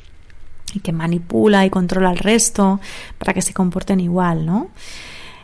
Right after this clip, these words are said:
No reaccionan demasiado ante situaciones que en cualquier otra persona le harían miedo, así que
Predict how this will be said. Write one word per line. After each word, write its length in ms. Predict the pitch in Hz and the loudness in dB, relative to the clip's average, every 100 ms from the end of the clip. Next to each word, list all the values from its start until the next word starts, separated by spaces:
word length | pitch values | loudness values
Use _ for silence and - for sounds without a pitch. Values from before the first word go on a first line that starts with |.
| - | -6
No 140 | 269 370 | 2 4
reaccionan 520 | 403 330 - 202 180 | 6 4 4 4 4
demasiado 520 | 175 170 - 190 185 | 2 0 0 2 2
ante 180 | 180 175 | 2 0
situaciones 640 | - 185 165 - 196 190 | -2 -2 -2 2 4 4
que 100 | 190 | 2
en 120 | 180 175 | -2 0
cualquier 360 | 175 175 202 | -2 0 2
otra 280 | 214 208 190 | 2 2 0
persona 400 | - 175 196 202 | 0 0 2 4
le 100 | 190 | 4
harían 340 | 175 185 175 | 4 2 2
miedo, 520 | 175 180 185 170 156 160 - | 2 4 2 0 -4 -10 -6
así 400 | 180 - 214 214 | 0 2 4 2
que 320 | 208 110 | 0 -2